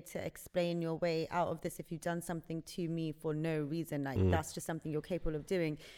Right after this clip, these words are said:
Speaker 1: You can't really look away from that, you know? I feel like information is a gift as well to
Speaker 2: Mm-hmm.
Speaker 1: save you from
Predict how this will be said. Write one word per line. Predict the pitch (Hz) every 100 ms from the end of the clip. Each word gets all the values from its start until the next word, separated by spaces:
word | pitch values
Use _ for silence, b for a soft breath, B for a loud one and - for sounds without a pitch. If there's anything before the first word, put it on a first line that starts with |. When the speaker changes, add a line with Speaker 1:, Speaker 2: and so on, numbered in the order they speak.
| B _ -
Speaker 1:
You | 165 165
can't | - 233 160 139
really | 170 170 156
look | 156 -
away | 151 165
from | 165 139 147
that, | 127 117 -
you | 151
know? | 143 143
I | 151
feel | - 170
like | 151 - -
information | 170 - 156 156 170 - 151 147 -
is | 151 160
a |
gift | 156 175 - -
as | 170 -
well | 170 185 226
to | -
Speaker 2:
Mm-hmm. | 113
Speaker 1:
save | 104 104 131
you | 180 202 -
from | 170 165 170